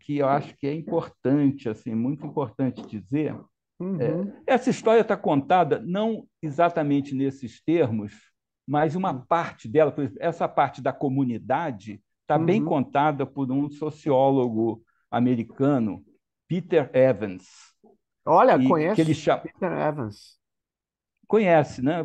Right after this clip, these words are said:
Speaker 1: Ele é bem conhecido aqui no
Speaker 2: Ele é
Speaker 1: Brasil,
Speaker 2: bem conhe-,
Speaker 1: né?
Speaker 2: não, na verdade, quando eu
Speaker 1: Não?
Speaker 2: fiz um exame, quer ver, pra entrar no mestrado na usp, há muito tempo atrás, é,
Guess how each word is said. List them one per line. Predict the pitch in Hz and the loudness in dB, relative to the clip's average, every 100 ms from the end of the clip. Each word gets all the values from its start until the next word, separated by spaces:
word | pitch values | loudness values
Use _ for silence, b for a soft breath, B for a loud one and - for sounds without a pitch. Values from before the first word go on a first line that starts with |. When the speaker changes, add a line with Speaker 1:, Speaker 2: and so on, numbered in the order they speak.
| - | -2
Speaker 1:
Ele | 143 147 | -2 -2
é | 165 123 | -2 -4
bem | 104 147 | -2 -4
conhecido | - 226 311 - 208 160 | -2 -4 -6 -8 -8 -4
aqui | 139 151 | -4 -2
no | 135 120 127 | -4 -2 0
Speaker 2:
Ele | 180 214 | 2 2
é | |
Speaker 1:
Brasil, | 214 | 2
Speaker 2:
bem | 156 220 285 | 4 4 2
conhe-, | 320 311 | 0 0
Speaker 1:
né? | - | 4
Speaker 2:
não, | 320 208 | 4 6
na | 190 | 4
verdade, | 208 214 208 240 220 | 2 0 2 0 0
quando | - 285 | -4 0
eu | 285 | 2
Speaker 1:
Não? | 143 151 | 2 0
Speaker 2:
fiz | - - | -8 -12
um | 220 214 | -10 -8
exame, | 190 131 127 190 233 226 156 127 110 | -8 -10 -8 -4 -4 -4 -6 -6 -8
quer | 139 | -8
ver, | 147 202 | -6 -6
pra | 202 | -4
entrar | 165 180 180 | -6 -4 -4
no | 180 | -4
mestrado | 147 120 - 156 185 202 147 | -6 -8 -10 -2 -2 0 -4
na | 127 | -4
usp, | 139 180 - | -4 -4 -6
há | 143 | -8
muito | 175 202 | -8 -8
tempo | 143 - | -8 -6
atrás, | 127 - 202 185 151 _ _ _ _ _ _ - | -6 -2 0 0 -4 _ _ _ _ _ _ -6
é, | 156 156 160 160 160 | -4 -2 0 -2 -4